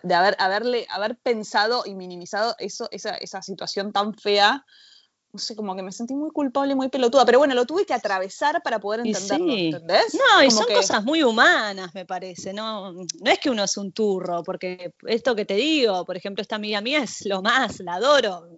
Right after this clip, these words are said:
Speaker 2: simplemente que, bueno, no podía llegar a dimensionar lo que ya estaba viviendo. Eh, y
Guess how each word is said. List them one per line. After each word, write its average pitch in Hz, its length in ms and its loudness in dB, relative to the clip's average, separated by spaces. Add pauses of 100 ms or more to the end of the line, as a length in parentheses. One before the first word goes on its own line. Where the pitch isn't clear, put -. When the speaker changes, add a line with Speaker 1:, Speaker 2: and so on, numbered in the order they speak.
(100)
Speaker 2:
simplemente 254 640 -10
que, 196 100 -8
bueno, 262 240 -6
no 240 160 -12
podía 269 300 -8
llegar 226 260 -10
a 233 40 -8
dimensionar 202 720 -4 (480)
lo 180 160 -4
que 180 80 -6
ya 240 140 0
estaba 190 300 0
viviendo. 180 760 -2 (580)
Eh, 156 640 -8
y - 360 -8